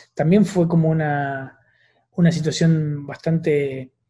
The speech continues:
especial porque justo el tema que, bueno, yo, yo produ-, yo produje un tercio del disco aproximadamente, hice tres canciones de un disco de, bueno, menos, un cuarto, un, tres canciones de un disco de doce o,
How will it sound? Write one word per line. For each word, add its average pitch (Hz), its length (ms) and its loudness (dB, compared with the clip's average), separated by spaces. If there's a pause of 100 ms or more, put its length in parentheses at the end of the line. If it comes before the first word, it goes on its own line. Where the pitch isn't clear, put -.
(280)
especial 185 520 -2
porque 131 640 -2
justo 156 340 -2
el 139 280 -6
tema 156 240 0
que, 143 80 -4
bueno, 139 240 -2
yo, 156 120 2
yo 180 120 6
produ-, 160 360 0
yo 165 140 0
produje 165 320 0
un 147 120 -2
tercio 151 360 -2
del 139 100 -8
disco 143 200 -6
aproximadamente, 135 680 -8
hice 131 240 -10
tres 151 180 -4
canciones 135 480 -6
de 131 60 -10
un 139 80 -8
disco 139 240 -4
de, 131 240 -10 (260)
bueno, 208 160 2
menos, 165 220 2
un 175 100 4
cuarto, 127 380 -4
un, 143 140 -10 (460)
tres 185 160 -2
canciones 165 260 -2
de - 20 0
un 156 40 0
disco 156 200 -2
de 139 80 -4
doce 131 280 -8
o, 120 40 -14